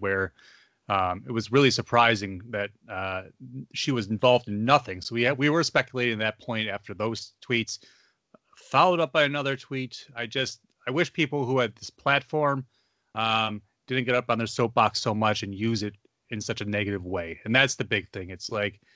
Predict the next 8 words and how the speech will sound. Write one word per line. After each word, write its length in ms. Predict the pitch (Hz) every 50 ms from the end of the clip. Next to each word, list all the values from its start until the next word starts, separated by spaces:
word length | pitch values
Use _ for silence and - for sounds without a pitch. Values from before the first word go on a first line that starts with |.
| _ _ _ _ _ _
you 100 | - 120
have 200 | 104 135 151 156
a 40 | 156
responsibility, 1040 | 147 127 - - - 120 113 107 - 101 90 90 107 104 104 104 101 101 101 98 95 - _ _ _ _ _ _ _ _ _ -
and 460 | 104 101 101 101 101 98 95 95 - - -
this 200 | 107 123 151 135
is 120 | 139 127 120
a, 80 | 117